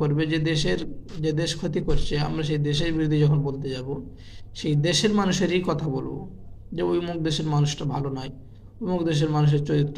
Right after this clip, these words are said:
খারাপ, অমুক দেশের মানুষ এই করেছে, যখন দেশের গল্প আসবে। কিন্তু আপনি যখন ধর্মের গল্পে যাবে, ভাই, যে, যে দেশেরই হোক না কেন, আমরা তো সব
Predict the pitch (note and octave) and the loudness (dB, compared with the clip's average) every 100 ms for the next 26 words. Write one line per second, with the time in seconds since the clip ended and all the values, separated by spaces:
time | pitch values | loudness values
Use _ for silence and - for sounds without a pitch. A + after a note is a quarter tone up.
0 | D3 D3 C3+ C3+ E3+ E3+ E3 D#3+ D#3+ D3 | -4 -4 -6 -6 -4 -4 -2 -2 0 0
1 | C#3+ C#3 E3 C#3+ D3 C#3 - C#3+ - - | 0 -2 -4 -2 0 -2 -4 -6 -4 -4
2 | - - - - - - - - - - | -4 -10 -10 -14 -14 -16 -18 -18 -18 -18
3 | - D3+ E3 D#3+ F3+ G3 E3+ C#3+ C#3 C3 | -6 -4 -2 2 2 2 2 2 0 -4
4 | B2+ C#3 D3 - - - F3 E3 D3+ D3 | -4 -6 -2 0 0 -2 -4 -2 0 0
5 | E3 D#3 D3+ - D3+ D3 E3 D3+ D3+ - | 0 2 0 0 2 2 2 2 2 2
6 | D3 C#3+ D3 C#3+ - - - - - - | 2 4 4 2 -2 -10 -10 -12 -12 -12
7 | - - F3 D3+ D3 D#3+ D#3 D#3 E3+ D3 | -12 -8 -2 2 4 4 4 2 2 2
8 | F#3+ E3+ D#3 D#3 D3+ D3 D3 D3+ D3 C#3+ | 2 2 0 0 0 0 0 0 -2 -2
9 | - C#3+ | -4 -8